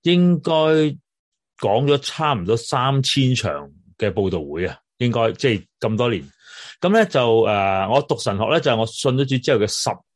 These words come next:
年之後先開始讀神學。噉我好記得啊，我讀神學前去做佈道會呢，帶人信主嘅數量呢，應該呢，係我讀完神學之後呢，即係我讀完神學之後嘅帶人信主嘅數量呢，應該係我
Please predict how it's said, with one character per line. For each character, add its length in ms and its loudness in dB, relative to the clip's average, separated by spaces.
年 280 -6
之 140 0
後 200 -2
先 160 -2
開 80 -2
始 80 -6
讀 140 -8
神 180 -12
學。 60 -18
噉 180 0
我 180 4
好 160 2
記 140 2
得 120 2
啊， 140 2
我 320 -2
讀 100 0
神 200 -4
學 160 0
前 360 -4
去 160 4
做 200 2
佈 160 2
道 160 4
會 180 2
呢， 220 0
帶 180 0
人 100 -4
信 240 0
主 120 -4
嘅 100 2
數 340 0
量 260 2
呢， 160 0
應 280 4
該 200 2
呢， 80 4
係 120 0
我 120 2
讀 260 0
完 180 2
神 180 -2
學 200 0
之 180 0
後 220 2
呢， 140 2
即 100 4
係 60 6
我 60 4
讀 140 0
完 100 2
神 140 -2
學 160 0
之 160 0
後 240 2
嘅 160 0
帶 180 2
人 120 -2
信 240 0
主 100 -4
嘅 100 4
數 200 2
量 180 2
呢， 80 2
應 160 -2
該 80 2
係 220 0
我 280 0